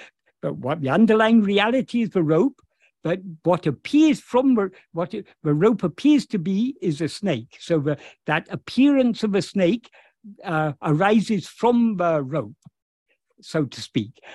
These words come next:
In the same way, this world is just an appearance. Um, it, so it appears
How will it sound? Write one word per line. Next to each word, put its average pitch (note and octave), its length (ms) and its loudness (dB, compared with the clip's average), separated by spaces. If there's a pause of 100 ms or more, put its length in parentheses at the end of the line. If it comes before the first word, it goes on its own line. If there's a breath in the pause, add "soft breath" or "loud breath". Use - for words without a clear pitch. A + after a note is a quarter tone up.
(160 loud breath)
In G#3 340 2
the E3+ 80 4
same A3 320 2
way, D#3 220 2
this C#3 300 -4
world F3+ 520 0
is F3 100 -4
just D#3+ 320 -8
an C#3+ 140 2
appearance. A#2+ 720 -2 (540 loud breath)
Um, C3+ 440 0 (420 loud breath)
it, G#3 360 -2
so F3+ 360 2 (160)
it G#3 280 -8
appears A#3+ 640 -2